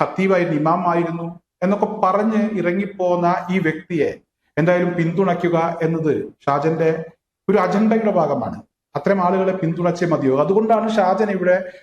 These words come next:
മാരിയോ ജോസഫിനൊപ്പം നിന്നത്, ജിജിയെ തള്ളിപ്പറഞ്ഞത് എന്നതാണ് എനിക്കിപ്പോൾ മനസ്സിലാക്കാൻ കഴിഞ്ഞത്.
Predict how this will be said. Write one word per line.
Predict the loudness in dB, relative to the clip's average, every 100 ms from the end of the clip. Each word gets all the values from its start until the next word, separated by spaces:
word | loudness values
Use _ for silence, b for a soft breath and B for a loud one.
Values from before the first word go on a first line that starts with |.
| B
മാരിയോ | 0 2 2
ജോസഫിനൊപ്പം | 0 0 -2 -4 -4 -2 -2
നിന്നത്, | 0 0 -2 -4
ജിജിയെ | -4 -2 0
തള്ളിപ്പറഞ്ഞത് | 0 -2 0 -2 -2 -4 -4 -6 -8 _ _ -2
എന്നതാണ് | 2 2 2
എനിക്കിപ്പോൾ | 2 2 2 0
മനസ്സിലാക്കാൻ | 0 -2 -4 -4 -2
കഴിഞ്ഞത്. | -2 -4 -12